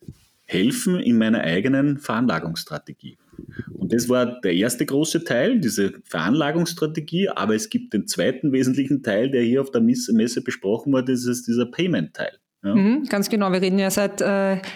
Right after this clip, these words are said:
Speaker 2: Jahren darüber, dass, äh, gerade auch im Payment allgemein in der Finanzbranche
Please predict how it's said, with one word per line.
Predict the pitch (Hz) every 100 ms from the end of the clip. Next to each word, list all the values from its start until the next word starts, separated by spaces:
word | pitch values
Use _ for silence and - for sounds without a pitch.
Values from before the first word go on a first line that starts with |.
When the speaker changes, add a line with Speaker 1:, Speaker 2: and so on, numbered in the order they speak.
| - -
Speaker 2:
Jahren | 180 143 185 214
darüber, | 214 214 214 214 208
dass, | 208 196 196 - -
äh, | 214 196
gerade | 196 185 180 196
auch |
im | 202
Payment | - 170 190 214 214 -
allgemein | 175 202 175 185
in | 185 190
der | 190 185
Finanzbranche | 196 160 175 - - 165 185 202 196 196